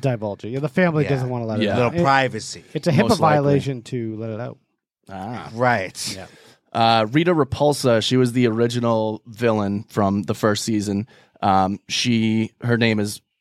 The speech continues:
Speaker 3: Machiko Soga. She died May seventh, two thousand six from pancreatic cancer.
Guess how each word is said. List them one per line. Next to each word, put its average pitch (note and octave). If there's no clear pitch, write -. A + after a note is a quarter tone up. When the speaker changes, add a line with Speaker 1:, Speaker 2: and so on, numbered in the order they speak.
Speaker 3:
Machiko B2+
Soga. G2
She -
died A2+
May B2
seventh, A#2
two -
thousand A2+
six -
from G#2
pancreatic G2
cancer. G2+